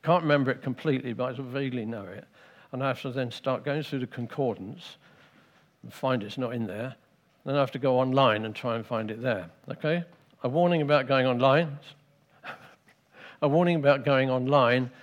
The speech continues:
You'll find lots of rubbish there, but in amongst it, there are some gems. And if you want to know passages in the Old Testament that refer to Jesus, you'll probably find a complete list.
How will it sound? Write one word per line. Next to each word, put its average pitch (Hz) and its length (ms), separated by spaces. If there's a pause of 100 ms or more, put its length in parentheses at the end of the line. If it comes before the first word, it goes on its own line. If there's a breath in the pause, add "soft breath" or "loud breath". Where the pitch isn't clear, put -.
(160 loud breath)
You'll 135 180
find 139 300
lots 143 220
of 151 100
rubbish 127 380
there, 131 280 (480 loud breath)
but 131 140
in 139 120
amongst 135 400
it, 123 180
there 127 140
are 110 60
some 107 200
gems. 131 500
And 123 80
if 120 140
you 131 100
want 131 180
to - 80
know 127 200
passages 127 800
in 120 120
the 120 100
Old 143 220
Testament 127 640
that 113 180
refer 131 340
to 107 120
Jesus, 110 440
you'll 123 80
probably 110 340
find 107 400 (320 soft breath)
a - 100
complete 110 400
list. 101 420